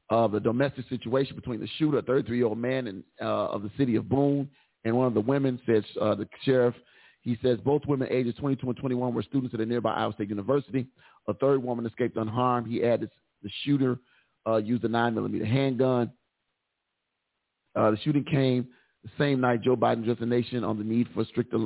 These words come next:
gun laws. Gun massacres, uh, have left the country shaken and prompted new discussions on how to prevent them. Uh, the other one was an Oklahoma hospital. This is the one. Yeah, Oklahoma hospital, uh, where it says, uh, about three hours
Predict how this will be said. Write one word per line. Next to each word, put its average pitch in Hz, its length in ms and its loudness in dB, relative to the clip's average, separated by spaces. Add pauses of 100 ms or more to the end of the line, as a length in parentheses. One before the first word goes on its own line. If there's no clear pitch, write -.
gun 120 260 2
laws. 117 320 4 (560)
Gun 139 200 0
massacres, 117 600 0 (160)
uh, 107 220 4
have 107 220 0
left 123 220 2
the - 60 -6
country 117 420 -4
shaken 123 300 0
and 104 120 -6
prompted 117 400 0
new 120 160 0
discussions 117 600 -2 (440)
on 117 140 0
how 117 140 2
to - 100 -10
prevent 110 340 0
them. 107 220 -2 (340)
Uh, 110 220 4
the 101 100 0
other 139 220 4
one 147 80 0
was 120 140 0
an - 200 -4
Oklahoma 127 480 -2
hospital. 123 480 -2 (120)
This 127 180 0
is 107 100 -4
the 107 60 0
one. 98 280 -2
Yeah, 117 120 2 (120)
Oklahoma 139 440 0
hospital, 120 520 -2 (560)
uh, 107 420 4
where 117 260 2
it 110 140 -2
says, 113 320 2 (500)
uh, 107 440 2
about 113 320 0
three 151 180 2
hours 131 220 0